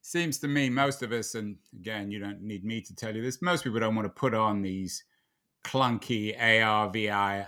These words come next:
V R headsets that Zuckerberg is selling and Apple are rumored to come out with. But if they're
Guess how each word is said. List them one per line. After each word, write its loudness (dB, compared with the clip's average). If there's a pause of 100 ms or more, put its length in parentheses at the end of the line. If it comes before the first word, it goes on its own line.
(120)
V 0
R 2
headsets -4
that -10 (760)
Zuckerberg 6
is -2
selling 2
and -4
Apple -2
are -4
rumored -4
to -8
come -4
out 0
with. -6
But -2
if 0
they're 6